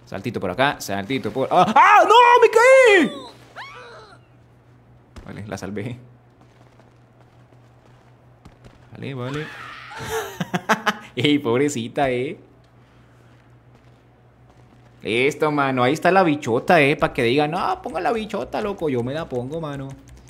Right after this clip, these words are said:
Vamos a ponernos a este, amigos. ¿Alguien sabe el nombre de este papucho? Mira, me pierdo en sus ojos, eh. No, ya caí en su genjutsu, eh. Ya caí en su genjutsu, mano. Es una Katsuki.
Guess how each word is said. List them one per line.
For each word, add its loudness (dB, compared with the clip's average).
Vamos 4
a 0
ponernos 4
a 2
este, 4
amigos. 4
¿Alguien 0
sabe 2
el 0
nombre 2
de 4
este -2
papucho? 0
Mira, 2
me 2
pierdo 4
en 2
sus 2
ojos, 4
eh. 2
No, 4
ya 0
caí 0
en -2
su -2
genjutsu, -2
eh. -6
Ya -6
caí -6
en -6
su -6
genjutsu, -6
mano. -10
Es -12
una -2
Katsuki. -6